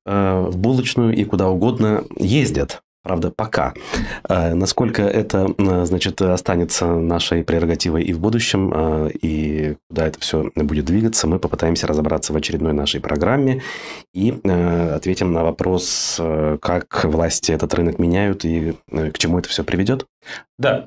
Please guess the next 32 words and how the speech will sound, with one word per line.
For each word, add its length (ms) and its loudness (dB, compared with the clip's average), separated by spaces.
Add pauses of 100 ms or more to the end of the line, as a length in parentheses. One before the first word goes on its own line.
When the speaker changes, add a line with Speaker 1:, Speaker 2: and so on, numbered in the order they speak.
Speaker 2:
э, 220 4
если 240 0
вдруг 240 0
не 60 2
слышали, 420 0
то 420 4
в 140 -2
мае, 540 2 (120)
э, 120 -4
был 260 2
подписан, 600 -2
э, 280 -2 (280)
президентом 580 0
уже 280 0
указ 460 0
о 20 -2
внесении 380 -2
поправок 400 0
в 20 -10
закон 280 -2
о 40 -4
такси. 440 -2 (680)
Главное 560 2
изменение 480 0 (320)
которых 400 2 (140)
это 320 2
то, 200 0
что 640 2 (140)
на 80 -14
такси 300 0
смогут, 540 0
э, 180 4